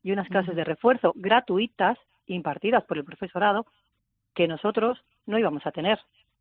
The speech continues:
Speaker 2: Ya.
Speaker 1: que tendríamos que pagarnos de nuestro bolsillo. Y es algo que quieren ir cambiando, mm, pues entendemos, no sé qué pretende gobierno vasco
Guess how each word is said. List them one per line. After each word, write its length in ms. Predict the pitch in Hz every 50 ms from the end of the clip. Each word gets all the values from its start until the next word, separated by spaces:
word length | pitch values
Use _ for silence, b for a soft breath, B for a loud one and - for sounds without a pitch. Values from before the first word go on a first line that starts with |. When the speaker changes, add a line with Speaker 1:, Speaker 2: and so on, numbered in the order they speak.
| _ -
Speaker 2:
Ya. 220 | 233 190 190 180 170
Speaker 1:
que 80 | 208
tendríamos 360 | - 165 165 160 160 170 185
que 100 | - 220
pagarnos 380 | - 180 156 160 165 160 165 156
de 80 | 160 160
nuestro 240 | 160 - - 170
bolsillo. 480 | 156 156 151 - 208 214 196 180 160 - _ _ _ _ _ _ _ _ _ _ -
Y 140 | 214 202 208
es 120 | 208 -
algo 200 | 233 226 226 240
que 120 | 220 202 -
quieren 240 | - 220 233 240 240
ir 120 | 240 226
cambiando, 680 | - 208 196 202 214 226 240 247 254 269 277 269 269 _ _ -
mm, 320 | 214 202 190 185 185 180
pues 220 | - - 175 175 -
entendemos, 540 | 170 160 - 185 170 185 208 240 254 226 190
no 100 | 190 185
sé 140 | - 208 190
qué 160 | - 185 185
pretende 460 | - - 175 175 - 208 214 214 196 165
gobierno 480 | 151 165 170 185 185 175 180 185 180
vasco 480 | 190 196 214 208 - - - 165 147